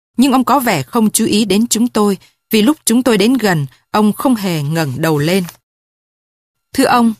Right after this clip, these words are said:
đây là cô Eyre," bà Fairfax nói với giọng trầm lặng thường ngày. Ông nghiêng đầu, nhưng mắt vẫn không rời Eden và con chó.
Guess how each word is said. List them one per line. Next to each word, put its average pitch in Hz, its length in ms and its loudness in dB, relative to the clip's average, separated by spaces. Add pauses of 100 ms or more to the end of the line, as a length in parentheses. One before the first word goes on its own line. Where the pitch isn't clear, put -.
(160)
đây 226 140 2
là 180 200 -2
cô 226 260 0
Eyre," 202 400 0 (180)
bà 160 260 -2
Fairfax 196 300 -4
nói 185 280 -2
với 269 100 0
giọng - 220 -2 (120)
trầm 160 260 0
lặng 143 200 -4 (120)
thường 147 220 -4
ngày. 143 260 -6 (520)
Ông 247 180 4
nghiêng 262 200 4
đầu, 165 280 0 (160)
nhưng 226 200 2
mắt 294 160 0 (200)
vẫn 202 200 0
không 247 240 0
rời 170 380 0
Eden 180 360 -2
và 156 80 -6
con 175 220 -4
chó. 175 340 -6